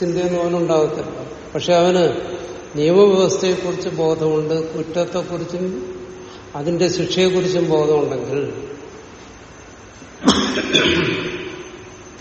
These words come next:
അവൻ കുറച്ചുകൂടി ജാഗ്രതയുള്ളവനായിരിക്കും. ഒന്നുകൂടി അവൻ ചിന്തിക്കും. പിന്നെ അവൻ എന്തെങ്കിലും ചെയ്യണമെങ്കിൽ അവൻ സ്വബോധത്തിൽ ചെയ്യുന്നതായിരിക്കില്ല.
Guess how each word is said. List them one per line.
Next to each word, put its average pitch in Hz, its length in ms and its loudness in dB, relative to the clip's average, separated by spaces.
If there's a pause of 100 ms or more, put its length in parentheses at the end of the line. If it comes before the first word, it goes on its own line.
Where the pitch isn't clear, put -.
(1000)
അവൻ 151 180 0
കുറച്ചുകൂടി 180 840 2
ജാഗ്രതയുള്ളവനായിരിക്കും. 147 1160 2 (1900)
ഒന്നുകൂടി 165 320 2
അവൻ 160 200 4
ചിന്തിക്കും. 160 600 -2 (1000)
പിന്നെ 151 240 4
അവൻ 165 300 6
എന്തെങ്കിലും 160 400 4
ചെയ്യണമെങ്കിൽ 147 800 2 (680)
അവൻ 143 80 -4
സ്വബോധത്തിൽ 147 640 0
ചെയ്യുന്നതായിരിക്കില്ല. 131 760 -2